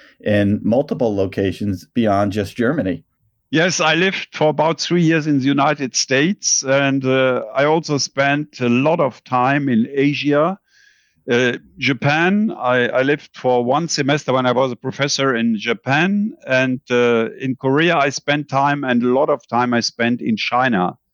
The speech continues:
Speaker 2: until Corona broke out,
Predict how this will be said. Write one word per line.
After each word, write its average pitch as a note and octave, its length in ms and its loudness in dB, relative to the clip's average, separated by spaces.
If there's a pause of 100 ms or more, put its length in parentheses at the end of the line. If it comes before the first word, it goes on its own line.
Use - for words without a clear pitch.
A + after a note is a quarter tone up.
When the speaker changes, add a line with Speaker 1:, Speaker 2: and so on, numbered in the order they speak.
(180)
Speaker 2:
until D#3 600 0 (280)
Corona D#3+ 420 2
broke D#3 360 0
out, D3+ 420 0